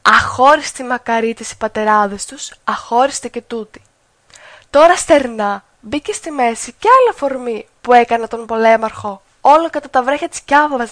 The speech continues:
να τραβολογέται. Ήταν η Μαριά, η αδερφή του Κόγκα.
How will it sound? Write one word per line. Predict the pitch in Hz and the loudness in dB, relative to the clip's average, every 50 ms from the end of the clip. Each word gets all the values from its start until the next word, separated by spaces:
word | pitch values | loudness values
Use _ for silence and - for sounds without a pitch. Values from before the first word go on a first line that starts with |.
| - _ - | -12 _ -8
να | 214 214 | -8 -6
τραβολογέται. | 214 214 208 190 202 202 202 202 202 196 202 190 185 190 - 208 202 _ _ _ _ _ _ _ _ _ _ - - - - - - - - _ _ | -6 -6 -10 -8 -10 -10 -10 -10 -8 -4 -4 -4 -4 -6 -12 -20 -20 _ _ _ _ _ _ _ _ _ _ -20 -20 -20 -20 -20 -20 -20 -20 _ _
Ήταν | - - 427 - 494 508 508 | -4 -2 -2 0 0 0 0
η | 466 | 2
Μαριά, | 381 330 294 269 - 330 339 311 254 - - - _ | 2 2 0 0 -2 0 2 2 2 2 0 -6 _
η | - 233 247 | -4 -2 -2
αδερφή | 240 240 247 - - | 0 0 -4 -6 -8
του | - - 403 - | -10 -10 -8 -4
Κόγκα. | - 311 294 262 226 196 196 190 190 _ | 0 0 0 0 0 -4 -12 -16 -16 _